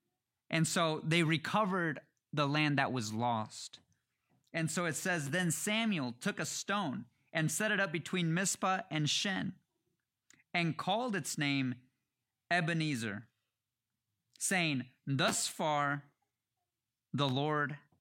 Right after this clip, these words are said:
has helped us.'" And that's interesting. I wonder how many of us have those stones of remembrance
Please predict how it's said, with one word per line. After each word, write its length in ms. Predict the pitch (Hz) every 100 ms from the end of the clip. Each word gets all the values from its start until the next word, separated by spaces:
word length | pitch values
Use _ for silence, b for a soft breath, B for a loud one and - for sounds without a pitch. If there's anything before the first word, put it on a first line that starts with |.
| _
has 280 | - 123 -
helped 400 | - 135 135 -
us.'" 400 | - - - - _ _ _ _ _ _ _ _ _ _ - -
And 120 | 143
that's 180 | 170 165
interesting. 680 | 202 214 - 147 - 120 - -
I 100 | 131
wonder 460 | 139 190 185 185 - b b b _ _ _ -
how 200 | 143 175
many 180 | 175 175
of 120 | 165
us 180 | 170 -
have 280 | 165 156
those 180 | 135 143
stones 300 | - 160 143
of 140 | 135 123
remembrance 480 | 131 131 135 120